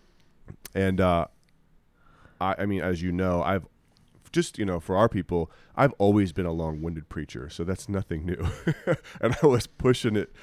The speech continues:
in this church. And I don't know if the keyboard guy was trying to, like,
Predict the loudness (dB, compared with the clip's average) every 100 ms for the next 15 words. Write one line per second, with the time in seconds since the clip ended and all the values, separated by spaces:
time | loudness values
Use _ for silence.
0 | -20 -8 0 4 2 4 4 4 2 -8
1 | 2 4 4 0 4 8 8 10 10 10
2 | 8 4 6 6 0 _ -8 -4 4 6
3 | 6 6 6 6 2 -2 -4 0 2 4
4 | 2 2 0 -2 0 0 -2